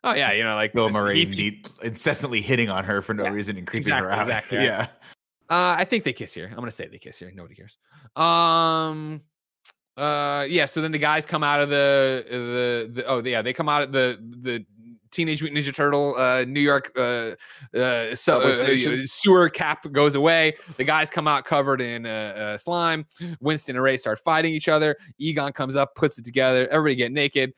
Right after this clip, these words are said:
Speaker 1: Take off your clothes. Whip out your shlongs. Everybody starts taking off their clothes and whipping out their shlongs. And they're like, "Yeah, you know, it was the, oh man, I, Ray, I was gonna kill you. Yeah, I was ready to tear you apart. It's, it's the stuff. It's pure concentrated evil. It's the slime."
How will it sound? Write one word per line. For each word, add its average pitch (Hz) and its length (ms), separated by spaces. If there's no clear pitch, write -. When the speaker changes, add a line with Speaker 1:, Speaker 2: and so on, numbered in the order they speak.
Speaker 1:
Take 151 200
off 139 120
your 127 80
clothes. 143 300
Whip 135 180
out 127 140
your 107 80
shlongs. 147 500
Everybody 131 180
starts 120 180
taking 139 220
off 131 120
their 120 80
clothes 139 260
and 123 80
whipping 131 200
out 123 100
their 110 80
shlongs. 143 480
And 123 120
they're 131 140
like, 113 220
"Yeah, 131 160
you 120 100
know, 120 140
it 120 100
was 127 140
the, 117 120
oh 160 140
man, 165 160
I, 151 120
Ray, 170 200
I 160 60
was 143 100
gonna 143 80
kill 226 220
you. 117 160
Yeah, 135 200
I 117 60
was 117 80
ready 120 140
to - 40
tear 135 120
you 123 60
apart. 139 200
It's, 135 160
it's - 220
the 101 60
stuff. 156 300
It's 101 120
pure 143 220
concentrated 120 540
evil. 107 260
It's - 120
the 82 60
slime." 135 360